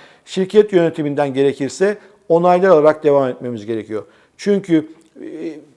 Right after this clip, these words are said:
projeyi yaptık, yaptık, sonuna geldik, "Aa, sürpriz." deyip bir değer ortaya çıkmaması gerekiyor. Zaten kuracağımız sistematik, şirkette kuracağımız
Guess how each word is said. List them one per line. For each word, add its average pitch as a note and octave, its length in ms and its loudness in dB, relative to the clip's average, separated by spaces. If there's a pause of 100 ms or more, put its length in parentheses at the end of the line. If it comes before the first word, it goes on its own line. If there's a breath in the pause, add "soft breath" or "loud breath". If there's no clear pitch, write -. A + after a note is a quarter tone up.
projeyi G3 380 8
yaptık, F#3 380 2
yaptık, F3 300 2
sonuna F#3 340 0
geldik, E3+ 420 6
"Aa, F#3 220 2
sürpriz." F#3+ 520 -6
deyip F#3 280 -4
bir F3 200 -2
değer E3 300 6 (220)
ortaya E3 380 2
çıkmaması B2 480 -10
gerekiyor. A#2 420 -4 (460 soft breath)
Zaten F3+ 440 4
kuracağımız F3 540 2
sistematik, E3 640 -2
şirkette F3+ 460 -4
kuracağımız E3 600 -2